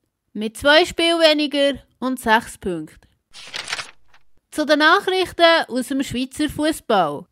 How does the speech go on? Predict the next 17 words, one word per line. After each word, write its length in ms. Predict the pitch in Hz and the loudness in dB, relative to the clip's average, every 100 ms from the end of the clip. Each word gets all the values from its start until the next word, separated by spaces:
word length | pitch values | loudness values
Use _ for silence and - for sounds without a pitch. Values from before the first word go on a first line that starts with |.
| - | -10
Quarantäne 1000 | - 277 320 349 339 311 311 320 320 | 4 6 6 4 2 2 4 4 2
ist 140 | 285 - | -2 -4
verlängert 640 | 247 214 226 254 262 247 | -6 -2 -2 -2 -6 -8
worden. 480 | 202 175 151 - - _ _ _ | -8 -8 -8 -14 -20 _ _ _
Die 40 | - | -14
Sankt 500 | - - 277 277 277 | -8 2 2 2 4
Gauer 600 | 285 339 370 359 320 - _ _ _ _ - | 4 6 4 0 -2 -8 _ _ _ _ -16
Kantonsärzte 1300 | - 302 269 294 302 403 415 - 247 320 370 - 277 | -4 -2 0 2 2 0 -4 2 4 4 -2 -6 -2
haben 80 | 254 | -2
die 100 | 247 | -2
Quarantäne 960 | - 302 359 381 359 311 285 294 320 | 2 2 2 -2 0 2 2 2 0
von 180 | 302 254 | 0 -2
der 260 | 240 220 202 _ _ _ _ _ _ | 0 -2 -2 _ _ _ _ _ _
Sankt 320 | - 262 247 254 | -2 4 4 6
Gauer 380 | 247 269 254 | 6 6 4
Mannschaft 760 | 233 240 359 370 285 311 302 - | 0 0 -2 0 2 2 0 -10
verlängert. 760 | - 226 220 247 269 196 156 | -6 -2 -2 -2 -2 -2 -4